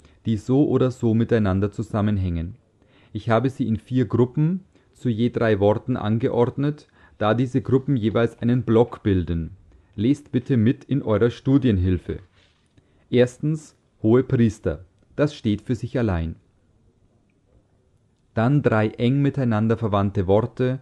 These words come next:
Verheißung, Schwur und Bund. Sie beziehen sich auf den Hohepriester,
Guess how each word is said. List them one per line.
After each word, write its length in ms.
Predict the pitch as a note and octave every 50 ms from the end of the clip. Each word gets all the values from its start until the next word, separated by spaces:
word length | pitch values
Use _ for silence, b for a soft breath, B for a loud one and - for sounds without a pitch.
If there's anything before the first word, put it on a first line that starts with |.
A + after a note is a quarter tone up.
| b b b b b b b
Verheißung, 760 | - - A#2 G2 G2 G2+ G#2 A2+ G#2+ - - B2+ B2 B2 A#2+
Schwur 540 | - - - G2+ G2+ G#2+ G#2+ A2 A2 A2 -
und 260 | A2 A#2 - - -
Bund. 460 | - A#2 A2+ G#2+ F#2+ F2 D#2 - - _ _ _ _ _ _ _ _ _ _ _ _ _ b b b b b b
Sie 160 | b _ - A#2
beziehen 460 | A#2 A#2 - - - B2+ C3+ D3 C#3+
sich 180 | C3+ B2+ B2+
auf 160 | C3+ B2 - -
den 160 | B2+ A#2+ A2+
Hohepriester, 880 | A2 A#2+ A#2 G#2 - - G#2 G#2+ A#2+ A#2 - - - C#3 C#3+ D3+ D#3